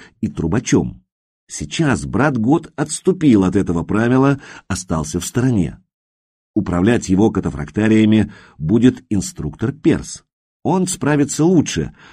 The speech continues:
а под закрытым шлемом всё равно не разглядишь, кто там командует. "Да", соглашается Агилмунд, — "немного снега не помешало бы". "Не перегрелись бы наши на солнышке",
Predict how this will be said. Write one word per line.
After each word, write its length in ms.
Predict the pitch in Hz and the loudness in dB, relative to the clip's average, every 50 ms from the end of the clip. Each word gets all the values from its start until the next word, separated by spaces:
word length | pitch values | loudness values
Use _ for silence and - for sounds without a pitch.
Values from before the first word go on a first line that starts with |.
| - - _ | -20 -12 _
а 120 | - - | -4 -4
под 160 | - 123 104 90 | -2 0 2 2
закрытым 420 | 113 110 - 143 127 - 82 76 | 2 2 4 2 2 2 0 -4
шлемом 420 | 76 - 123 170 185 165 151 127 | -2 0 0 2 2 2 2 0
всё 180 | 107 - - 147 | 0 -2 -4 -4
равно 180 | 202 247 247 226 | -4 -2 0 2
не 120 | 160 117 | 4 4
разглядишь, 600 | 107 95 82 85 98 107 95 90 127 127 - - | 4 4 2 2 2 2 4 6 6 6 4 2
кто 180 | - - 117 95 | 0 0 0 2
там 160 | 92 85 82 | 2 0 0
командует. 680 | - 131 123 104 82 73 67 - - - - _ _ _ _ _ _ _ _ _ _ _ _ _ _ | 0 2 2 2 0 -2 -4 -8 -10 -14 -16 _ _ _ _ _ _ _ _ _ _ _ _ _ _
"Да", 420 | 60 67 85 107 131 156 170 165 151 | -8 -6 -2 -2 0 0 0 0 0
соглашается 720 | 151 - 101 104 101 92 - 104 101 98 90 - - 104 | -2 -2 -2 -2 -2 -2 0 0 0 0 0 0 0 0
Агилмунд, — 640 | 98 92 104 110 110 107 107 104 90 - - - _ _ - - - - _ _ _ - | 2 4 4 4 6 6 4 4 2 0 -6 -12 _ _ -20 -20 -20 -20 _ _ _ -2
"немного 420 | 85 104 117 135 147 165 156 156 | 0 0 2 2 2 2 2 2
снега 540 | 147 - - 104 104 113 123 131 131 135 131 | 2 2 0 0 2 4 4 4 4 4 4
не 80 | 127 - | 2 4
помешало 560 | 117 107 98 90 - 82 76 80 82 78 73 | 2 2 0 0 -2 -4 -6 -6 -6 -6 -6
бы". 200 | 69 69 64 - - _ _ _ _ _ _ _ _ _ _ _ _ _ _ _ _ _ _ _ _ _ _ _ _ _ _ - | -8 -8 -10 -12 -14 _ _ _ _ _ _ _ _ _ _ _ _ _ _ _ _ _ _ _ _ _ _ _ _ _ _ -2
"Не 160 | 95 98 95 | 0 0 2
перегрелись 560 | 98 107 104 98 98 101 123 151 165 139 127 | 2 2 0 2 4 4 4 6 6 4 4
бы 100 | 131 127 | 2 2
наши 240 | 113 101 - - 85 | 2 2 0 -2 -2
на 80 | 107 120 | -2 -2
солнышке", 540 | - 131 104 90 80 - - 80 71 - | 0 2 2 2 0 -2 -6 -8 -10 -10